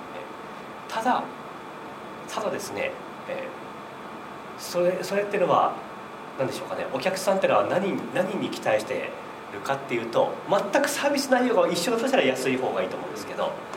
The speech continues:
高くてもっといい方がいいっていう人もいるわけであって、高くてもっといいって考えてる人を取った方が経営はやりやすいですね。<laughs> え、企業支援のか-、活動していても、えーと、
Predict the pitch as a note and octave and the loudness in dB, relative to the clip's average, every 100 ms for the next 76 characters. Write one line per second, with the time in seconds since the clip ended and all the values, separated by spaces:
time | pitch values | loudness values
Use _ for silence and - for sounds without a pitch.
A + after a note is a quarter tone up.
0 | - - - - - - - - B3 B3 | -10 -10 -12 -12 -12 -12 -8 0 0 0
1 | - D3 C3+ D3+ - A#2 A#2 A#2+ F2+ F2 | 2 4 4 2 2 0 0 2 0 0
2 | F2+ F2 E2 - - - - F3 - - | -2 -6 -8 -8 -8 -8 -2 0 0 -4
3 | G2 - - - - - - - - - | -6 -6 -8 -10 -8 -8 -8 -10 -12 -12
4 | - - - - - A#3 A3+ G3 G#3+ G#3+ | -12 -12 -12 -6 -2 -2 2 4 4 2
5 | G#3+ A3+ B3+ - A3 A3+ A3+ A3+ A3+ G#3+ | 0 -2 -4 -2 -2 -2 -2 -4 -2 0
6 | A3 A3 G#3 G#3 F#3+ F3+ G#2+ - - - | 0 -2 -2 0 2 2 0 -4 -12 -10
7 | - F3+ F3 F3+ D#3+ G2+ - - - - | -6 -2 2 4 4 2 0 -2 -4 -6
8 | - - - - - - - - - - | -10 -10 -10 -10 -10 -10 -12 -12 -12 -12
9 | - - - - - - - - - - | -10 -10 -10 -10 -6 -6 -6 -10 -12 -12
10 | - F3 F3+ A3+ A3+ A3+ A3 A3+ A3 - | -8 -4 0 4 4 2 2 2 2 0
11 | G3+ - - - - - F3+ F3 F3 F3 | -4 -6 -8 -12 -10 -2 0 4 2 2
12 | E3+ C3 B2 G#2+ - - - - - - | 0 2 4 4 2 -4 -10 -12 -12 -12
13 | - - G2+ - G#2+ | -12 -10 -8 -2 -2